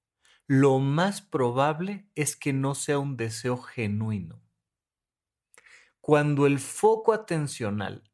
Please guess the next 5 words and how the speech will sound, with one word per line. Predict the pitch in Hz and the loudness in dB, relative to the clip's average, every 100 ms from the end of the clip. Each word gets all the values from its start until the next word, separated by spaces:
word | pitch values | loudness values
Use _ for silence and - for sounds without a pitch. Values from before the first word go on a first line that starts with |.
| - | -8
está | 113 - 143 139 - | -6 -2 -2 -2 0
puesto | 147 143 - 143 | 0 0 -2 -2
en | 123 | 0
la | 110 104 - | 0 -2 -2
perfección, | 175 170 165 - 123 - - 139 220 247 | 2 2 0 -6 -8 -6 0 0 0 -6